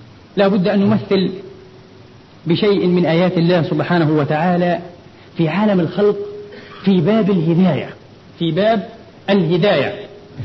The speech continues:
قال سبحانه وتعالى: "سبح اسم ربك الأعلى". هو حقيق بأن يسبح وبأن ينزه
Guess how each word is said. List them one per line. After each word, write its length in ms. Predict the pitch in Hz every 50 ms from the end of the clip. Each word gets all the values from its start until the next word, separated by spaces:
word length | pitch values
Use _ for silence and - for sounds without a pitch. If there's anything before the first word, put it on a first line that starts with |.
| 127 - - -
قال 220 | 226 240 233 214 -
سبحانه 540 | 214 185 185 - 208 214 208 202 196 185
وتعالى: 680 | 185 180 185 175 170 180 190 190 180 180 175 175 175 170 - - - - - - - - - - -
"سبح 360 | 240 247 202 175 190 180 208
اسم 220 | 240 185 202 202
ربك 440 | 196 190 208 220 214 190 208 - 302
الأعلى". 400 | 302 208 233 240 - 151 139 120 - - - - - - - - - - - - 185
هو 100 | 196 196
حقيق 380 | 190 196 208 - 254 254 180
بأن 320 | 226 180 196 202 202 196 175
يسبح 360 | - 208 202 170 151 139 - - - - - - - - -
وبأن 260 | 185 185 202 285 247
ينزه 480 | 208 214 208 220 240 214 175 170 185